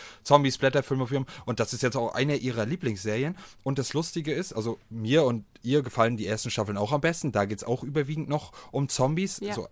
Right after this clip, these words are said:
Speaker 1: Staffel eins und zwei, aber das ist halt das, was ich richtig geil find, das mit den Zombies,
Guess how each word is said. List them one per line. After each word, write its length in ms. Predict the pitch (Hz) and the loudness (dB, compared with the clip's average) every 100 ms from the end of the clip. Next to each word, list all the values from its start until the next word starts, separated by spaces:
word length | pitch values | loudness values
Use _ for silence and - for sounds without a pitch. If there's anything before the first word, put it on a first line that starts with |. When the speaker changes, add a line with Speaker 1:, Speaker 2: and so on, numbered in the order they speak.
| _ - | _ -10
Speaker 1:
Staffel 240 | - 110 | -8 -2
eins 240 | 127 147 - | 2 4 2
und 120 | 120 | -2
zwei, 360 | - 120 170 - | 2 2 2 2
aber 460 | 151 180 123 202 - - - - | 2 4 2 0 -4 -16 -18 -14
das 300 | 107 139 180 | -2 2 2
ist 140 | 175 165 | 2 0
halt 160 | 156 | 0
das, 160 | 160 - | -2 -4
was 100 | 123 | -6
ich 140 | 117 | -8
richtig 240 | 170 151 - | -8 -8 -2
geil 160 | 117 | 0
find, 180 | - 160 - - - | 0 -6 -10 -12 -4
das 180 | 135 | 0
mit 140 | 147 127 | 0 2
den 160 | 113 | 2
Zombies, 560 | - 208 254 147 95 | 2 2 2 0 -4